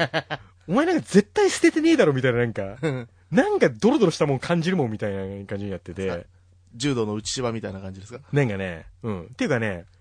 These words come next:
Speaker 2: その人がめちゃくちゃナタニキクトに顔が似てるっていう。<laughs> なんかね、
Speaker 1: あ、でも
Speaker 2: 二人にはなんかね、似たものを感じてるか、
Speaker 1: <laughs>
Speaker 2: 二人とも何か内側に欲望みたいなものドロドロがあるのに、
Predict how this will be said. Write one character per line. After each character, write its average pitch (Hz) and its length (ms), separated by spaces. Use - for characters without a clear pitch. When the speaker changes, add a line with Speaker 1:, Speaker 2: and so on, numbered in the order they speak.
Speaker 2:
そ - 160
の 370 60
人 143 180
が 117 180
め 120 100
ち - 80
ゃ 359 40
く - 20
ち - 100
ゃ 214 40
ナ 170 120
タ - 80
ニ 220 100
キ - 120
ク - 80
ト 147 100
に 107 60
顔 120 180
が 117 120
似 113 120
て 123 100
る 120 60
っ 117 40
て - 200
い 95 40
う。 104 160
<laughs> 208 120
な 262 160
ん 285 80
か 143 140
ね、 104 300
Speaker 1:
あ、 - 120
で 117 60
も 110 60
Speaker 2:
二 349 120
人 359 140
に 254 80
は 156 100
な 156 80
ん 139 40
か 120 80
ね、 110 80
似 147 180
た 294 100
も 285 100
の 277 100
を 165 60
感 131 140
じ 117 100
て 120 80
る 113 80
か、 120 300
Speaker 1:
<laughs> 165 60
Speaker 2:
二 - 160
人 339 120
と 330 100
も 247 100
何 294 180
か 175 60
内 - 260
側 302 140
に 226 140
欲 196 240
望 294 180
み 277 80
た 254 80
い 202 40
な 175 40
も 156 60
の 147 80
ド 190 120
ロ 254 80
ド 170 100
ロ 131 80
が 117 80
あ 226 100
る 302 140
の 165 140
に、 180 360